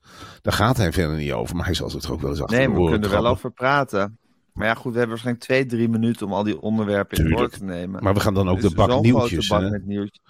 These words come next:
Speaker 1: Ja, maar dat vindt hij ook leuk,
Speaker 2: Bak
Speaker 1: om
Speaker 2: met
Speaker 1: over
Speaker 2: nieuwtjes. Om de bak met nieuwtjes door te
Speaker 1: Tuurlijk.
Speaker 2: nemen met ons. Ja.
Speaker 1: Dan gaat hij lekker in graven. En dat mag hij ook.
Speaker 2: Ja.
Speaker 1: Tuurlijk, die hangt met die grote kladders, pakt hij er wat nieuws uit en dan vindt hij er wat van. Dat is zijn,
Speaker 2: Ja.
Speaker 1: zijn wezen, zijn raison d'être.
Speaker 2: Ja.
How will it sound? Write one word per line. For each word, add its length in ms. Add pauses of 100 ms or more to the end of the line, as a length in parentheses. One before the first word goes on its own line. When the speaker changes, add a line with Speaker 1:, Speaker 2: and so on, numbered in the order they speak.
(320)
Speaker 1:
Ja, 120
maar 120
dat 120
vindt 200
hij 180
ook 120
leuk, 220
Speaker 2:
Bak 40
Speaker 1:
om 40
Speaker 2:
met 80
Speaker 1:
over 180
Speaker 2:
nieuwtjes. 580 (580)
Om 160
de 80
bak 220
met 100
nieuwtjes 400
door 160
te 60
Speaker 1:
Tuurlijk. 220
Speaker 2:
nemen 120
met 180
ons. 260 (320)
Ja. 280 (340)
Speaker 1:
Dan 100
gaat 180
hij 80
lekker 240
in 100
graven. 480 (140)
En 160
dat 100
mag 220
hij 180
ook. 140
Speaker 2:
Ja. 100 (580)
Speaker 1:
Tuurlijk, 420
die 140
hangt 160
met 80
die 100
grote 280
kladders, 440
pakt 240
hij 100
er 60
wat 160
nieuws 320
uit 180
en 60
dan 80
vindt 220
hij 100
er 80
wat 160
van. 200
Dat 180
is 140
zijn, 300 (300)
Speaker 2:
Ja. 280
Speaker 1:
zijn 300
wezen, 460
zijn 180
raison 320
d'être. 460
Speaker 2:
Ja. 140